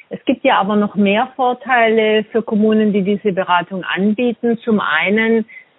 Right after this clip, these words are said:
für die Handwerker vor Ort, die zusätzliche Aufträge bekommen. Sie haben das ja auch schon erwähnt. Wie hat sich das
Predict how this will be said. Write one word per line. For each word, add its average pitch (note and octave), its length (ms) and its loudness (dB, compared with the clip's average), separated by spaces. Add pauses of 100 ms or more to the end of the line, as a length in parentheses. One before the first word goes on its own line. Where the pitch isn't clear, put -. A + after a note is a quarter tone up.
(140)
für - 80 0
die G3 160 2
Handwerker G3+ 520 0
vor E3+ 180 -2
Ort, D#3+ 240 0
die G#3 260 2
zusätzliche G3+ 800 -2
Aufträge E3 840 0
bekommen. D3 840 -4 (300)
Sie F#3+ 100 0
haben F#3 140 0
das G3 140 -2
ja F#3 120 2
auch F3+ 120 0
schon F#3+ 220 -2
erwähnt. E3 480 0
Wie A#3 120 0
hat B3+ 160 -2
sich C#4 120 -4
das C#4 120 -2